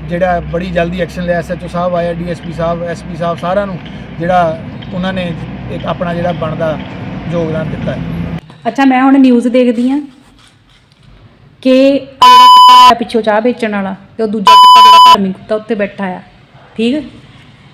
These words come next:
Speaker 2: ਦੋਨਾਂ ਨੇ ਗੰਦ ਪਾਇਆ ਪੰਜਾਬ 'ਚ ਹੁਣ ਅੱਜ ਦੇ ਦਿਨ। ਆਹ ਨਿਊਜ਼ ਆ ਰਹੀ ਹੈ ਲਾਈਵ ਕਿ ਆਹ ਕੁੱਤਾ ਉੱਥੇ ਪਹੁੰਚਿਆ ਆ, ਉਹ ਵੀ by air। ਤੇ ਇਹਨਾਂ ਨੇ ਹਾਲੇ ਤੱਕ ਆਹ ਸਾਰਾ ਏਅਰਪੋਰਟ ਤੱਕ ਵਾਲਾ ਰੋਡ ਬਲਾਕ ਕੀਤਾ। Even ਕਿ ਇਹਨਾਂ ਨੇ ਮੈਡੀਕਲ ਸਟੋਰ ਤੱਕ ਨਹੀਂ ਕੋਈ ਖੁੱਲ੍ਹਾ ਛੱਡਿਆ।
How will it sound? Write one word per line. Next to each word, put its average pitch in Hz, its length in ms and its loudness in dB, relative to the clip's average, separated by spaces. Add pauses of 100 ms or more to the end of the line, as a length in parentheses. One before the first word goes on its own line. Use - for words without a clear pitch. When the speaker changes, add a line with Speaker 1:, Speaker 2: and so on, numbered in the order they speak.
(240)
Speaker 2:
ਦੋਨਾਂ 214 220 -2
ਨੇ 262 80 -2
ਗੰਦ 208 320 0
ਪਾਇਆ 208 280 0
ਪੰਜਾਬ 202 420 -2
'ਚ - 80 -12
ਹੁਣ 196 220 -6 (160)
ਅੱਜ 190 120 -4
ਦੇ 185 160 -4
ਦਿਨ। 170 220 -8 (1600)
ਆਹ 240 100 0
ਨਿਊਜ਼ 269 300 6
ਆ 311 120 4
ਰਹੀ 233 180 0
ਹੈ 269 40 0
ਲਾਈਵ 240 300 -2
ਕਿ 269 360 -2 (720)
ਆਹ - 100 -4
ਕੁੱਤਾ - 480 -6
ਉੱਥੇ 254 220 -2
ਪਹੁੰਚਿਆ 208 420 -6
ਆ, 196 160 -10
ਉਹ 220 40 -4
ਵੀ 254 80 2
by 208 180 2
air। 190 360 -4 (600)
ਤੇ - 100 -6
ਇਹਨਾਂ 277 180 4
ਨੇ 320 80 6
ਹਾਲੇ 269 160 2
ਤੱਕ 262 240 -2
ਆਹ 262 200 0
ਸਾਰਾ 254 220 -2
ਏਅਰਪੋਰਟ 247 320 -2
ਤੱਕ 240 180 -4
ਵਾਲਾ 220 180 2
ਰੋਡ 208 220 -2
ਬਲਾਕ 190 340 -4
ਕੀਤਾ। 220 140 -4
Even 285 340 2
ਕਿ 349 80 -4
ਇਹਨਾਂ 339 160 2
ਨੇ 359 60 0
ਮੈਡੀਕਲ 285 360 2
ਸਟੋਰ 285 240 -2
ਤੱਕ 269 200 -2
ਨਹੀਂ 226 120 -2
ਕੋਈ 208 80 -4
ਖੁੱਲ੍ਹਾ 202 240 -8
ਛੱਡਿਆ। 180 340 -10